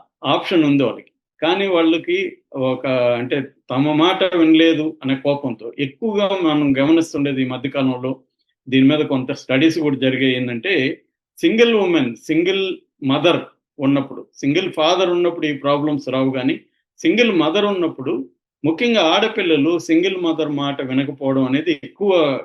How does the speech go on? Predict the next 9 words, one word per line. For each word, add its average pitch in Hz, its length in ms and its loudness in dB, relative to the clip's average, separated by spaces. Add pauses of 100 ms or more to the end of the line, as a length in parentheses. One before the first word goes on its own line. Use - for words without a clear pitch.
కేసుల్లో 147 440 0
మనకు 135 200 0
కనబడుతుంది. 123 560 -4 (400)
అంటే 156 180 -2
ఆమె 165 320 2
మీద 175 200 0
తక్కువ 170 300 2
అభిప్రాయం 156 420 2
ఉండడం, 135 340 0